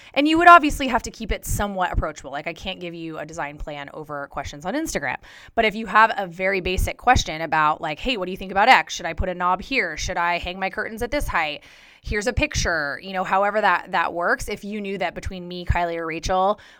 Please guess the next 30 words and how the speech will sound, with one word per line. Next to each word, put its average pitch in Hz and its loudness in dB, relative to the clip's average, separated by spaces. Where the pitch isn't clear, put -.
one 190 0
of 190 0
us 175 0
could 208 -8
get 170 -4
back 170 0
to - -6
your 170 -6
question 160 -4
within 175 -4
forty-eight 151 -6
hours 156 0
and 175 -10
answer 156 -10
it 156 -2
on 147 -6
social, 247 0
would 180 -4
you 175 -10
like 139 -8
that? - -8
Is 170 -10
kinda 143 -8
where 78 -12
I'm 78 -14
going. - -14
So - 2
that 269 12
being 311 6
said, 165 2